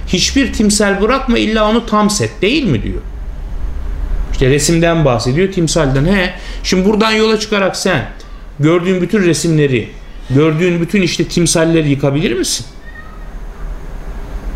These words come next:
O devletin valisi olarak gidiyor. Devletin görevlisi olarak gidiyor. Elbette ki devlet başkanının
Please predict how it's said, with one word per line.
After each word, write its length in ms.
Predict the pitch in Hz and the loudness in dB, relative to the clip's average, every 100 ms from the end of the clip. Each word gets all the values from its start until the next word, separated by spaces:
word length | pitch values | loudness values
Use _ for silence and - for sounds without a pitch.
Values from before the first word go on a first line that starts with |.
| - - 147 | -4 0 2
O 340 | 220 - - 147 | 2 2 -2 2
devletin 440 | 160 185 190 220 | 2 2 2 4
valisi 380 | 170 180 185 269 | 4 2 0 0
olarak 340 | 320 247 190 | 2 0 -2
gidiyor. 300 | 135 101 92 - - - 131 | -6 -6 -8 -10 -16 -2 2
Devletin 400 | 143 156 196 180 | 4 4 4 4
görevlisi 460 | 175 180 180 262 | 4 4 2 0
olarak 360 | - 269 196 - | 0 2 0 -2
gidiyor. 320 | 123 107 101 - - - | -2 -2 -2 -6 -16 -4
Elbette 420 | 165 202 247 254 214 | 0 2 2 0 0
ki 100 | 202 | 2
devlet 320 | 208 214 202 | 2 2 2
başkanının 640 | 190 - 196 185 180 | -2 0 -2 0 0